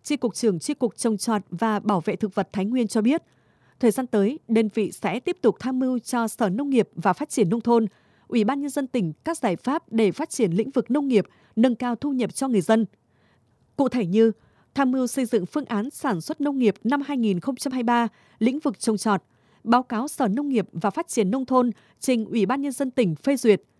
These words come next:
tiến hành chuyển đổi cơ cấu giống lúa theo hướng tăng các giống mới có năng suất, chất lượng, giá trị kinh tế cao, thích nghi với điều kiện thổ nhưỡng khí hậu của tỉnh Thái Nguyên.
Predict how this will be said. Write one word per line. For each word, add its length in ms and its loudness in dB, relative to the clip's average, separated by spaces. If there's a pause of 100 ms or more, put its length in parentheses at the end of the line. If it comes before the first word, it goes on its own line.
(300)
tiến 160 4
hành 180 -4
chuyển 180 -2
đổi 160 2
cơ 200 -2
cấu 160 2
giống 200 -2
lúa 360 4
theo 180 -2
hướng 280 2 (100)
tăng 200 -2
các 180 -4
giống 200 0
mới 220 4
có 160 -4
năng 180 -2
suất, 300 -4
chất 160 0
lượng, 240 2 (260)
giá 180 0
trị 200 -2
kinh 200 -4
tế 120 4
cao, 300 0 (340)
thích 180 -2
nghi 180 2
với 160 2
điều 140 0
kiện 240 0
thổ 120 2
nhưỡng 280 2
khí 180 -2
hậu 220 0
của 220 2
tỉnh 240 -2
Thái 140 -4
Nguyên. 260 4